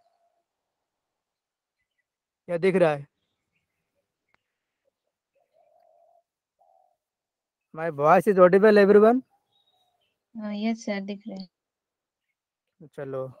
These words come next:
Speaker 1: बताओ question क्या है, which of the following statement correctly apply inductive argument। चार option आपका दिया गया है, आपको बताना है इनसे कौन सा जो argument है वो इंडक्टिव आर्गुमेंट में अप्लाई होता है। They are neither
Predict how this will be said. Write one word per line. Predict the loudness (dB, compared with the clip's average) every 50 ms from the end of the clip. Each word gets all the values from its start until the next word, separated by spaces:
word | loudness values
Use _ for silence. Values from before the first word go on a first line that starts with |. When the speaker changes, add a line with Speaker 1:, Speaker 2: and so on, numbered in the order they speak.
| _ -16 -16 -16 _ _ _ _
Speaker 1:
बताओ | 2 4 4 4 4
question | 2 0 -2 -2 -2 -8 -6
क्या | -6 -6
है, | -6 -6 -8
which | -2 2 8 8 8 10 10
of | 8 6 8
the | 8 6 6
following | 6 6 8 8 8 8 6 2 2 -2
statement | -4 _ -2 -2 0 0 0 -2 -2 0
correctly | 0 0 0 0 -4 0 0 0 2
apply | 0 0 2 2 2 2 2 -2 -2
inductive | 0 2 2 2 2 _ 2 2
argument। | 2 2 0 -2 -6 -8 -12 -16 _ _ _ _ _ _ _ _ _ _ _ _ _ _ 6
चार | 8 8 10 8
option | 8 4 2 0 0 0
आपका | 0 0 -2 -4 -4
दिया | -4 -2 -2 -2 -2
गया | -2 0 0 0
है, | 0
आपको | -2 -2 -6 -6
बताना | -4 -4 -2 -2 -2 -2 0 0 0 0
है | 0 0 -2
इनसे | -4 -6 -4 -2 -4 -4 -4 _
कौन | 0 4 6 6 6 4
सा | 4 4
जो | 6 6
argument | 6 6 6 2 -2 -2 -2 -4 -2 0
है | 0 0 2
वो | 2 4 4 4 4 2 -4 _ _ -20 _ _ _ _ _ _
इंडक्टिव | -4 -4 -4 0 2 0 0 0 _ _ -2 0 2
आर्गुमेंट | 2 2 2 2 0 -2 0 0 0 0
में | -2 -2 -2 -4
अप्लाई | -4 0 0 2 2 2
होता | 0 -4 -8 -8 -8 -10 -10
है। | -10 -14 _ _ _ _ _ _ _ _ _ _ _ _ _ _ _ _ _ _ _ _ _ _ _ _ _ _ _ -12
They | -6 2 4 6 8
are | 8 6
neither | 6 6 6 6 6 6 6 6 4 4